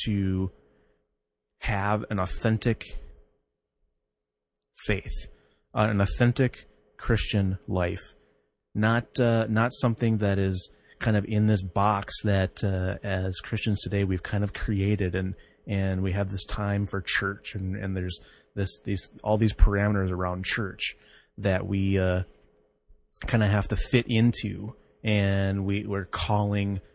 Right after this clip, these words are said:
you know, the unchurched to come to us and, and conform to us. And, and while that, while there is some conforming that needs to be done, it's not conforming to us. It's conforming to Christ, and, and it's God that really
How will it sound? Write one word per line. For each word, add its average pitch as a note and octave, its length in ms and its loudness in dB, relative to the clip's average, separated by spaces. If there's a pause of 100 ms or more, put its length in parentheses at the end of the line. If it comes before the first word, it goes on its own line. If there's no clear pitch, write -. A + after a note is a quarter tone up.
(200)
you G#2+ 120 0
know, G#2+ 220 4
the G#2+ 300 0
unchurched A2 560 4
to G2+ 80 2
come G#2 240 4
to G#2 180 2
us F#2+ 300 2
and, F#2+ 160 0
and F#2 200 -6
conform G2+ 600 0
to G#2 120 -4
us. F#2 420 -2 (320)
And, A2+ 300 4
and G#2+ 180 2
while A#2 200 8
that, A#2 280 6 (220)
while A#2+ 200 10
there A2+ 160 10
is C3+ 180 10
some A#2 140 4
conforming G#2 880 -2 (220)
that - 100 -10
needs A2+ 200 2
to F#2+ 40 -4
be G2+ 80 2
done, A2 160 4
it's - 140 0
not B2+ 140 4
conforming G2+ 440 4
to F2 100 -2
us. F2 420 -4 (320)
It's - 160 2
conforming A2 500 0
to F2+ 80 -6
Christ, F#2 500 -6
and, F#2+ 160 -4 (260)
and A2 160 2
it's - 140 0
God G#2+ 440 6
that F#2 300 2 (300)
really G#2 760 4